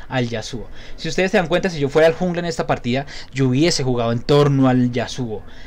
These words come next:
Al Yasuo, al Yasuo, al Yasuo, hasta que se vuelva, mejor dicho, un potentarro. Que efectivamente eso es lo que pasó, miren,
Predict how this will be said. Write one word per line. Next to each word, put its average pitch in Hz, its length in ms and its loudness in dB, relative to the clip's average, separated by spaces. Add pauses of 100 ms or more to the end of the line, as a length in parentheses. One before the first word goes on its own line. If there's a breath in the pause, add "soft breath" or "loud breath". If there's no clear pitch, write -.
(120)
Al 127 220 0
Yasuo, 151 720 -2
al 131 160 -2
Yasuo, 135 440 -4
al 147 80 -2
Yasuo, 135 320 -4
hasta 139 360 -4
que 123 140 -4
se 123 160 -4
vuelva, 143 540 0 (260 loud breath)
mejor 127 340 0
dicho, 139 260 -2
un 135 420 0
potentarro. 127 760 -2 (180 loud breath)
Que - 80 -6
efectivamente 151 460 0
eso 160 140 0
es - 20 -6
lo 165 80 -2
que 165 100 -4
pasó, 151 240 -4
miren, 113 240 -4